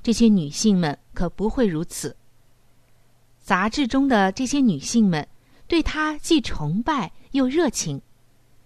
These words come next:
公司的女同事们对他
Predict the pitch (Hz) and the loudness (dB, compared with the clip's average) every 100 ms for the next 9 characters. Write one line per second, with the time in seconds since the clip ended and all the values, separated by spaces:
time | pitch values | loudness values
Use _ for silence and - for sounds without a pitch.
0 | _ _ _ _ _ _ - 349 359 - | _ _ _ _ _ _ -6 -6 -4 2
1 | 381 302 233 202 170 - 165 190 226 180 | 4 6 4 4 2 0 0 0 2 2
2 | 151 - - - - 240 220 226 226 | 0 -8 -20 -20 0 2 2 0 -2